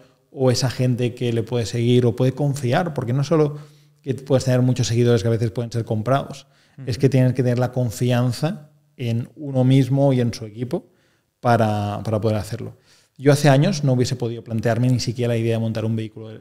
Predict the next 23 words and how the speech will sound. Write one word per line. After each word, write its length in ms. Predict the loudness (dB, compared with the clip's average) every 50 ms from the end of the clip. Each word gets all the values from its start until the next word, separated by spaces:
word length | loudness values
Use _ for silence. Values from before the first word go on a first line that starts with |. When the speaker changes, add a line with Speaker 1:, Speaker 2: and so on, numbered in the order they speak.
| -20 -18
Speaker 1:
de 140 | -12 -6 -4
inversión 360 | -4 -4 -4 -4 -4 -4 -2
en 40 | -2
Luxemburgo 460 | -2 -4 -4 -4 -4 -4 -6 -8 -10
para 140 | -10 -10 -10
hacer 160 | -8 -8 -10 -12
esto. 200 | -12 _ _ _ _ _ _ _ _ _ _
Ni 140 | -10 -8 -2
siquiera 300 | -2 2 4 6 6 6
me 100 | 6 4
lo 80 | 2
hubiese 200 | 2 0 -2 -4
planteado. 440 | -6 -6 -8 -10 -10 -12 -12 -12 -12 -16 _ _ _ _ _ _ _ _ _ _ _ _
Hoy 340 | 8 10 10 10 8 4 -2
sí 180 | -6 -10 -12 -8
que 100 | -2 0
me 80 | 2 2
lo 140 | 2 0
puedo 180 | 0 0 0 0
plantear 400 | 2 0 0 0 0 0 0 -2
por 120 | -2 -4
una 120 | -6 -6 -10
cuestión. 540 | -14 -20 -20 _ -6 -4 -4 -4 -6 -8